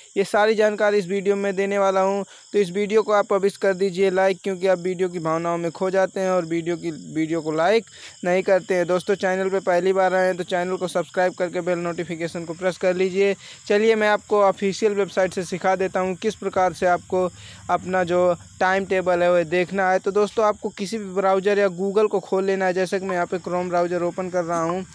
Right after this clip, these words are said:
और यहाँ पर Chrome ब्राउज़र ओपन करने के बाद मुझे Google पे टाइप करना होगा। जैसा ही आप Chrome ब्राउज़र खोलेंगे तो इस प्रकार इंटरफेस आ जाएगा।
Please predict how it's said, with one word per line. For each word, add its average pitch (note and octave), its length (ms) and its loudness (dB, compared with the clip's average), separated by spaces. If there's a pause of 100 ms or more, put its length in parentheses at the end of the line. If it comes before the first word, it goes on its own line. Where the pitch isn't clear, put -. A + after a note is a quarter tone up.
(320)
और F3 120 2
यहाँ F3 240 0
पर F3+ 140 -4
Chrome F#3 300 -6
ब्राउज़र F3+ 320 0
ओपन F3+ 260 -4
करने F3+ 260 -2
के E3+ 80 -10
बाद F3+ 180 0
मुझे F3 200 -4
Google F3 480 -2
पे F#3+ 60 -6
टाइप F3 320 -2
करना E3+ 200 -4
होगा। E3 340 0 (320)
जैसा F#3 240 0
ही G3+ 80 4 (120)
आप F#3+ 160 2 (180)
Chrome F#3+ 220 -2
ब्राउज़र F#3 320 0
खोलेंगे F#3+ 400 -2
तो F#3 100 -8
इस F#3 120 -6
प्रकार F#3 320 -4
इंटरफेस F3 500 -6
आ E3+ 100 0
जाएगा। E3 400 -2